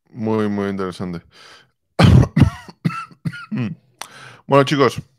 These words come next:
eh, vamos a ir añadiendo los últimos temas. ¿Queréis comentar algo más antes de ir a las preguntas de los oyentes?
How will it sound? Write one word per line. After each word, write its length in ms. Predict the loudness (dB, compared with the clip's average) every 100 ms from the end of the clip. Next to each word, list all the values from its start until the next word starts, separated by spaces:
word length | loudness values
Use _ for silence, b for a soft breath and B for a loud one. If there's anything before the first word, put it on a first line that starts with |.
| _ _ _ _ _ _ _ _ _ _ -18 -4
eh, 480 | 0 2 2 0 -2
vamos 460 | 0 2 2 2
a 180 | 4 4
ir 260 | 4 0 0
añadiendo 480 | -2 -2 -4 -4 -4
los 180 | -4
últimos 340 | -6 -6 -8 -8
temas. 240 | -6 -6
¿Queréis 240 | -6 -8 -6
comentar 320 | -6 -2 0
algo 180 | 0 0
más 160 | -4
antes 240 | -6 -8 -8
de 100 | -6
ir 100 | -2
a 60 |
las 100 | -4 -4
preguntas 280 | -10 -10
de 60 | -10
los 120 | -10
oyentes? 500 | -10 -10 -12 -16 _